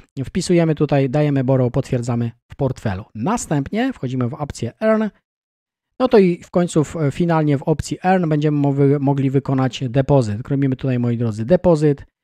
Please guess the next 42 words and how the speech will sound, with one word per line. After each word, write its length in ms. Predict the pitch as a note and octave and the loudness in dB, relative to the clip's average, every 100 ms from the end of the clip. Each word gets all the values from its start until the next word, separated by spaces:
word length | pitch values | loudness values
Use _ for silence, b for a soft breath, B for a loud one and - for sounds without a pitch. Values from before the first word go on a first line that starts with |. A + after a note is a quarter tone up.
| _ _ | _ _
I 80 | C4 | -6
ta 100 | G#3+ | -4
sama 220 | G#3+ G3 | -2 -2
historia, 440 | F3+ F3 F#3+ F3+ D3+ | -2 -2 2 4 4
jeżeli 180 | C#3 | 2
na 120 | C#3+ C#3+ | 0 0
tej 120 | C#3+ | -2
stronie 420 | - D3+ D3 C#3+ | -2 -2 0 -2
też 340 | - G3+ G3 | -2 -2 -2
coś 240 | - G3 F3 | -4 -6 -6
się 160 | - | -6
nie 100 | F3 | -4
wyświetla, 440 | D#3+ D3 D#3+ - C#3+ | -4 -2 -4 -2 -6
to 320 | - E3+ E3+ | -4 -2 -2
manewry 480 | D3+ C#3 C3+ B2+ A#2+ | -2 0 0 0 -2
takie 340 | A#2 A2+ A#2 | -4 -4 -6
z 100 | - | -6
połączeniem, 600 | - C3+ B2+ A#2+ B2 A#2 | -8 -6 -4 -4 -4 -4
rozłączeniem 560 | A2+ A#2 A2 G#2 A2 G#2+ | -4 -4 -6 -6 -6 -6
portfela 480 | A2+ - G#2+ G#2+ G2+ _ _ _ _ | -10 -10 -8 -8 -8 _ _ _ _
powinny 460 | C#3 B2+ A#2 A2 A2+ | -2 0 -2 -2 -4
nam 220 | G#2 G#2+ | -4 -6
pomóc. 460 | - B2 A2 G2+ - _ | -4 -4 -4 -8 -16 _
Tu 100 | - | -6
mi 100 | D3+ | -4
się 140 | C3 C3+ | -2 0
nie 100 | C3+ | 0
wyświetla, 440 | C3+ - F#3+ E3+ | 0 -2 -2 -2
nie 120 | A#2 | 0
jest 220 | A2 A2+ | -2 -2
jednak 300 | A#2 G#2+ G#2 | -4 -6 -6
jakiś 220 | A2+ G2 - | -8 -12 -10
tam 180 | A2 | -8
depozyt 420 | A2 A#2 E3 D#3 D3 | -8 -4 -2 -2 -4
zrobiony. 400 | D#3 E3 D#3 C3+ | -2 0 0 0
Mogę 260 | C3 B2 | -2 -2
zrobię 240 | A#2+ A#2 A2+ | -2 -2 -4
sobie 280 | - A2+ | -4 -4
zrobić 340 | G#2+ A2 G#2 - | -4 -6 -8 -14
trzy 300 | - - E3+ B B _ | -8 -2 -2 B B _
dolary 320 | D3 D3 C#3 C3+ | -2 0 2 0
depozytu, 580 | C3 C3 B2 A#2+ A#2+ | -2 -2 -4 -4 -6